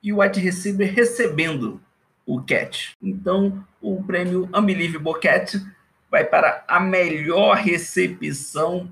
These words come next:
da semana. Essa semana, o prêmio Unbelievable Catch vai para o Chargers, ex-San Diego Chargers,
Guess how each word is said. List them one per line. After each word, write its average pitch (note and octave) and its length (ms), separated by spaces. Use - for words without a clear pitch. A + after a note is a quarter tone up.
da D3+ 220
semana. C3+ 800
Essa G3+ 240
semana, F3 640
o - 80
prêmio D#3 480
Unbelievable F#3+ 680
Catch F#3+ 440
vai A#3+ 140
para A#3 260
o A3 160
Chargers, G3 840
ex-San A3 380
Diego E3+ 360
Chargers, G#3+ 720